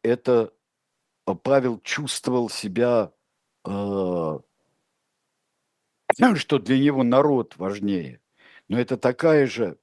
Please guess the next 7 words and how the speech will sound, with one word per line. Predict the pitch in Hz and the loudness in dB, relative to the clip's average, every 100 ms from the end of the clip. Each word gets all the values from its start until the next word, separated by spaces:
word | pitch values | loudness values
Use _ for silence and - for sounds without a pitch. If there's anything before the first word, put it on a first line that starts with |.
| - | -8
рыцарская | 117 135 131 107 - 117 110 | -4 -4 -4 -8 -6 -4 -4
теория. | 104 113 120 127 87 67 64 _ _ _ _ _ _ _ _ _ | -4 -4 -2 -2 -4 -8 -14 _ _ _ _ _ _ _ _ _
Да, | 87 135 143 160 160 | 2 6 8 8 6
три | - 131 120 | 2 0 -2
дня, | 98 123 139 135 - _ _ - | -2 2 2 2 -2 _ _ -10
а, | 95 104 98 98 95 90 85 | -6 -4 -2 -2 -2 0 0
барщины. | 82 87 82 - - 64 62 | 0 -2 -2 -6 -8 -10 -18